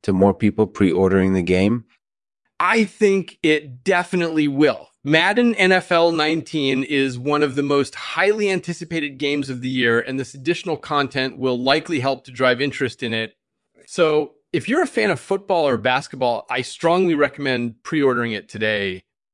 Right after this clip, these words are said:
Speaker 1: That's great advice. Thanks for taking the time to speak with me, David. I really enjoy your work, and I think you've helped make Madden N F L nineteen one of my favorite games of the year. Thanks for listening.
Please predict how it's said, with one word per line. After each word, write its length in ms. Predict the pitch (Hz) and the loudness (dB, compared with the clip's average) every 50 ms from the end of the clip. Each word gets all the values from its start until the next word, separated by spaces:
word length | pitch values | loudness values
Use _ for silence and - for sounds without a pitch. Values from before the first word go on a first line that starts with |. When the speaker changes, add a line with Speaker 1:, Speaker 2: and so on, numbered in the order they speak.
| _ _ _ _ - | _ _ _ _ -2
Speaker 1:
That's 640 | 95 95 92 92 85 - - - - - - - - _ | 2 4 4 4 2 0 -6 -10 -10 -10 -12 -14 -14 _
great 240 | - 98 92 85 87 | 2 2 4 4 2
advice. 580 | 87 85 90 85 76 71 67 - - - - _ _ | 0 -2 0 0 -2 -2 -2 -6 -10 -16 -18 _ _
Thanks 200 | - 107 107 - | 2 2 2 4
for 100 | - 101 | 2 -2
taking 280 | - - 98 92 90 92 | 0 2 2 2 4 2
the 80 | 90 85 | 0 2
time 200 | - 90 175 170 | 2 0 0 0
to 80 | 160 | -2
speak 260 | - - - 165 - | -4 -2 -2 -2 0
with 140 | 175 170 165 | 0 -2 -2
me, 160 | 175 175 170 | 0 -2 -2
David. 400 | 160 165 170 - 165 156 156 - - _ _ - | 0 0 0 0 0 -2 -6 -8 -12 _ _ 4
I 80 | 110 | 6
really 340 | 113 120 135 135 131 131 120 | 6 8 6 6 6 6 4
enjoy 280 | 110 104 98 104 104 101 | 4 4 4 6 6 6
your 260 | 95 92 95 92 90 | 6 6 4 4 4
work, 360 | 87 92 95 95 95 - - | 4 4 4 4 2 0 0
and 100 | 90 90 | 0 0
I 100 | 85 85 | 0 0
think 300 | - - 90 85 - - | 0 0 -2 -2 0 -2
you've 160 | 87 82 - | -4 -6 -6
helped 400 | - - 90 90 87 - _ - | -4 0 0 0 0 0 _ -4
make 300 | 85 90 90 87 - - | 0 2 2 2 0 0
Madden 600 | 90 90 87 90 90 87 87 85 85 82 - - - _ - | 0 2 4 4 4 2 2 0 0 -2 -4 -6 -8 _ -4
N 140 | 87 85 | -2 0
F 220 | 85 87 - - - | 0 0 0 0 0
L 180 | 90 87 85 | 2 2 2
nineteen 580 | 87 - - 85 85 - - - 92 87 82 85 | 0 0 0 0 -2 -2 -2 0 0 0 2 0
one 260 | 85 87 90 90 87 | 0 0 0 0 0
of 140 | 85 85 85 | -2 -4 -4
my 160 | 85 80 78 | -4 -4 -4
favorite 380 | - - 90 90 85 87 85 80 | 0 2 2 2 2 0 0 0
games 320 | 85 85 85 87 85 85 | -2 -2 -2 -2 -4 -6
of 80 | 80 80 | -6 -6
the 120 | 80 78 | -4 -4
year. 320 | 80 80 - - - - - _ _ _ _ _ _ _ _ _ _ _ _ _ _ _ _ _ _ _ _ _ _ _ _ _ _ _ _ | -4 -4 -4 -6 -8 -10 -16 _ _ _ _ _ _ _ _ _ _ _ _ _ _ _ _ _ _ _ _ _ _ _ _ _ _ _ _
Thanks 240 | _ 104 107 107 - | _ 0 0 0 2
for 120 | - 110 98 | 2 4 6
listening. 580 | 101 98 - - 90 85 80 80 76 78 90 | 6 4 4 2 -2 -2 -2 -4 -6 -10 -16